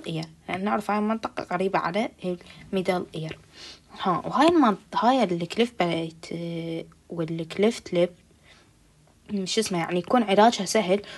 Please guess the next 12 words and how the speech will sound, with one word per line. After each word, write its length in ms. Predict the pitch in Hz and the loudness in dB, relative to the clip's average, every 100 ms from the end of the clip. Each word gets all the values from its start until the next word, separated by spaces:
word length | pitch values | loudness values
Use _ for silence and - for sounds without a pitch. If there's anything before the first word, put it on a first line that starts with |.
| - 196 | -4 0
مجرد 400 | 233 226 190 - 180 | 4 6 4 2 -2
عملية 340 | 175 196 220 | 0 2 2
نسويها 600 | 202 - 165 180 196 320 | 2 -2 -2 -2 0 -2
يعني 220 | 220 175 | -2 -4
و-، 200 | 165 165 - - _ _ | -6 -8 -14 -20 _ _
وتصير 340 | 196 175 - 208 | -14 -12 -2 -2
زينة. 420 | - 160 156 160 - - - - - | -2 -8 -8 -12 -16 -18 -16 -16 -2
هسه 380 | 294 294 - 196 | 2 2 2 0
الفرينيوم 800 | - 180 - 220 226 240 254 240 - | 2 -2 2 4 4 4 4 2 0
لانجاي، 580 | 180 175 156 156 156 - - - - - | 2 4 2 0 0 -6 -14 -16 -10 0
آه، 340 | 190 180 170 | 2 2 -2
لانجاي، 460 | 170 165 160 160 | -2 -2 -2 -6